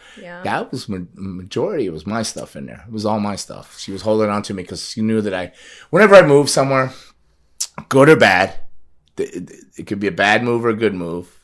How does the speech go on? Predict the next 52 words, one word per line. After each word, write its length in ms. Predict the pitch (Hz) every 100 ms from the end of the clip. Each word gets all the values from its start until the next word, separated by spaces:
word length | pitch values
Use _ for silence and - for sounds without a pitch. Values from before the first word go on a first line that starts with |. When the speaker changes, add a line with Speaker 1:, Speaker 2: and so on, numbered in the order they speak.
| _
Speaker 2:
situation, 720 | - 98 - 82 80 80 92
circumstances. 840 | 87 82 - 82 76 60 - - - _ - _ _ -
I 100 | 117
leave 200 | 131 110
with 100 | 107
two 140 | 127
bags, 580 | 107 90 73 65 - - _
a 80 | 82
gear 300 | 80 104 127
bag 420 | 131 123 135 139
with 80 | 117
my 100 | 107
wrestling 380 | 107 110 - 117
stuff 440 | - 131 135 - _ _ _ _ _
and 120 | 113 98
<laughs> 60 |
one 120 | 139 113
bag 280 | - 117 107
of 60 |
clothes, 640 | - 147 95 98 107 107 -
and 160 | 110
then 140 | 117 85
I 100 | 104
restart 640 | 104 113 - 107 90 78
every 260 | 90 87 85
time. 340 | 85 - - _ _ - _ -
I 80 | 110
do 120 | 135
not 280 | 135 117 -
carry 260 | 107 92
things 260 | - 85 82
with 160 | 87
me, 100 | - -
so 120 | 78
she 180 | - 123
knew 160 | 117
that, 280 | 73 - - -
and 100 | 80
she 160 | 104
knew 160 | 101 98
that, 180 | 95 85
that 200 | 78 -
I 100 | 67
would 120 | 82
just 180 | 85 82
move 240 | 87 85 80
from 260 | 73 62 -
place 280 | 95 90 -
to 60 |
place. 320 | - 82 60 87
Every 140 | 92
time 380 | 98 87 85